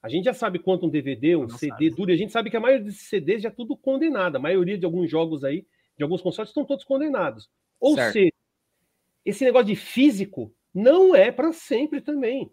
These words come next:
Speaker 2: Não é.
Speaker 1: Esquece. A gente, a, nem
Speaker 2: É,
Speaker 1: a
Speaker 2: daqui
Speaker 1: gente
Speaker 2: cem
Speaker 1: consegue
Speaker 2: anos a gente também não sabe.
Speaker 1: Tudo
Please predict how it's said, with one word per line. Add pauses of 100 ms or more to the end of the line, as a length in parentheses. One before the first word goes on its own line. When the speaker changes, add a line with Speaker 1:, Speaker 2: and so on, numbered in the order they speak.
Speaker 2:
Não
é.
Speaker 1:
Esquece.
A
gente,
a,
nem
Speaker 2:
É,
Speaker 1:
a
Speaker 2:
daqui
Speaker 1:
gente
Speaker 2:
cem
Speaker 1:
consegue (140)
Speaker 2:
anos
a
gente
também
não
sabe.
Speaker 1:
Tudo